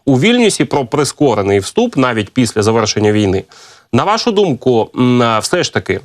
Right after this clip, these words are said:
це от моя така суб'єктивна думка, на вашу думку, це питання вже вирішено, що от ми не отримаємо цього сигналу, чи все ж таки воно досі дискусійне,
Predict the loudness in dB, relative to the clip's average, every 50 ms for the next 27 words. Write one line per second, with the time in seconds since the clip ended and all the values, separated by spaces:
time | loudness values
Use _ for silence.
0 | -12 -20 _ -18 -16 -16 -16 -8 -4 -4 -2 -2 -2 -2 -2 0 0 0 0 0
1 | -2 -4 -4 -4 -4 -4 -2 -2 -2 -2 -2 0 0 0 2 0 0 0 -2 -2
2 | -2 -2 0 -2 -2 -2 -2 -2 -2 -2 0 0 0 -2 -2 -4 -8 -20 _ _
3 | _ -6 -6 -4 -2 -2 -2 -2 -2 0 0 0 0 0 0 0 0 0 0 0
4 | 0 0 -2 -2 -2 -2 -2 -4 -4 -8 _ -14 -6 -2 -2 -2 -2 0 0 0
5 | 2 2 2 0 0 0 0 0 0 0 0 0 0 0 0 0 0 -2 -2 -2
6 | 0 0 0 0 0 0 -2 0 0 0 0 0 0 0 -2 -2 -2 -4 -4 -2
7 | -2 -4 -4 -2 -4 -6 -4 -2 0 0 2 0 0 0 0 0 0 -2 -2 -4
8 | -4 -4 -4 -4 -4 -4 -2 -2 0 0 2 2 2 0